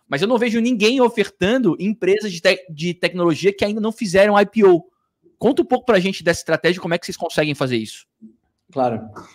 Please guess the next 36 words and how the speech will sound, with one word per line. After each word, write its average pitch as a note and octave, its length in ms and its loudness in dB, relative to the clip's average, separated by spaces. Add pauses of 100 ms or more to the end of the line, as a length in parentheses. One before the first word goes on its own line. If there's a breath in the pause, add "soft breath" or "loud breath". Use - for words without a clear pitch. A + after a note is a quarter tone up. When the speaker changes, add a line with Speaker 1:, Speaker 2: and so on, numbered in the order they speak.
(140 loud breath)
Speaker 2:
Então, D#3 160 -2
pra F3 160 0
mim, F3+ 280 0
assim, - 560 -6
a - 140 -10
forma E3 280 0
de E3+ 80 -2
solucionar D#3 480 -2
esse C#3+ 120 -4
problema C3 360 -2
de B2 80 -12
chegar, B2+ 880 -4
é, A2+ 520 -8
à A2+ 260 -6
possibilidade B2+ 460 -6
de - 40 -12
tokenizar B2 480 -4
pré-, B2 200 -4
I A#2+ 40 -8
P A#2+ 180 -6
Os D3 440 -6 (480)
é C#3 80 -2
uma C#3 140 2
combinação D3+ 720 -2
entre D3 240 -2
a C3 60 4
estrutura C#3+ 460 -2
jurídica D3 600 -4 (840)
e F#3 520 -4
o E3 120 -4
acesso E3 640 -2
a D3 140 0
esse D3 140 -6
tipo D#3+ 120 -10
de D#3 80 -2
ativo. B2+ 420 -8